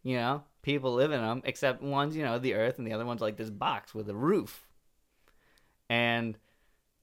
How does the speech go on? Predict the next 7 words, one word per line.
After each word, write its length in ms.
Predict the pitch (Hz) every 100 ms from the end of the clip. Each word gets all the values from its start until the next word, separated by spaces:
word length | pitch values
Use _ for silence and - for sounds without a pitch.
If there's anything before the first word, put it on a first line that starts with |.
| -
since 400 | 147 139 131 - _
the 240 | - 131 135
Earth 440 | 147 170 - - _ _ _ _ _ _ _
has, 640 | 139 143 139 135 131 123 -
you 140 | 143
know, 240 | 135 120 131
an, 200 | 131